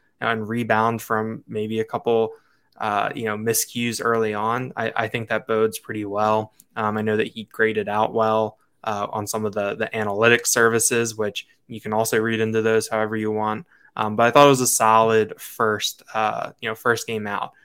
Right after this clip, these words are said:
you know, for Caden Wallace, who's someone that has had a lot of attention on him for not necessarily the best reasons these past few years.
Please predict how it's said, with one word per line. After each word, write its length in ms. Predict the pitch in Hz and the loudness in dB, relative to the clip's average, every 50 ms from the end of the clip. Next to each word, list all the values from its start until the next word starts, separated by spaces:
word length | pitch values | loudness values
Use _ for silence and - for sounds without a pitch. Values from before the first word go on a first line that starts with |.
| _ _ - | _ _ -10
you 80 | 117 | -10
know, 40 | 110 | -10
for 260 | - - - 120 113 | -8 -4 -2 -2 -2
Caden 340 | 113 - 117 110 107 107 107 | 0 0 -2 -2 -2 -2 -4
Wallace, 440 | 104 101 101 101 104 104 107 - - | -4 -4 -2 -2 -4 -4 -4 -6 -8
who's 220 | - 113 104 - | -8 -8 -6 -6
someone 400 | - 110 107 107 107 107 107 107 | -6 -4 -4 -6 -6 -6 -6 -6
that 320 | 104 104 104 104 110 - - _ _ _ _ _ | -6 -6 -6 -6 -8 -8 -12 _ _ _ _ _
has 120 | 120 113 | -8 -4
had 160 | - - 117 123 | 0 2 2 4
a 40 | |
lot 200 | 131 120 117 117 | 6 6 6 4
of 80 | 123 123 | 4 0
attention 440 | 127 123 - 117 123 127 - 107 104 | -2 -2 -4 -4 -4 -4 -4 -6 -6
on 180 | 101 104 104 | -6 -6 -6
him 260 | 107 110 104 104 104 104 | -6 -8 -8 -8 -10 -8
for 300 | - 110 107 107 107 - _ _ _ _ _ - | -4 -4 -2 -2 -4 -6 _ _ _ _ _ -4
not 160 | 110 110 113 | -4 -2 -2
necessarily 580 | 113 107 - 127 113 - 113 110 113 113 110 | -2 -2 -2 -2 -2 0 0 0 2 0 0
the 120 | 107 110 101 | -2 -4 -2
best 300 | 98 110 107 - - - | -2 -2 -2 -4 -6 -8
reasons 520 | 104 104 113 120 110 104 101 98 98 - | -8 -6 -4 -4 -4 -4 -6 -8 -10 -8
these 160 | - 107 101 | -8 -10 -6
past 280 | - 110 110 107 - - | -4 -2 -2 -2 -4 -6
few 100 | 117 110 | -8 -8
years. 500 | 107 113 120 - - - - - - - | -8 -6 -6 -8 -8 -10 -12 -14 -14 -16